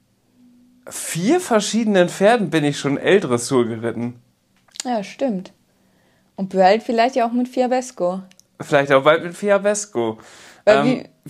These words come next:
Speaker 1: Fiabesco ist auch einer von unseren Youngstars, aber der ist im Dressurbereich zu Hause.
Speaker 2: Es ist irgendwie crazy, <laughs> dass wir das so erzählen. Also, ähm,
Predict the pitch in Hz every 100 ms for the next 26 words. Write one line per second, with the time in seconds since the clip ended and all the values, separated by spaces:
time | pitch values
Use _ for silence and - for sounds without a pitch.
0 | 180 175 196 262 226 185 139 151 - 120
1 | 123 117 110 110 113 110 110 110 - 120
2 | 113 113 113 113 113 110 - 117 120 127
3 | - - 110 110 113 - 113 117 123 131
4 | 135 131 123 110 107 - 113 - - 87
5 | 104 107 _ - - 78 82 110 - -
6 | _ _ _ _ _ _ _ _ _ _
7 | 196 180 180 170 196 208 208 208 - -
8 | 196 214 269 196 208 254 370 539 247 -
9 | 254 254 508 508 403 - 254 269 247 247
10 | 220 294 - 226 247 254 220 185 196 196
11 | 196 - 190 190 185 196 196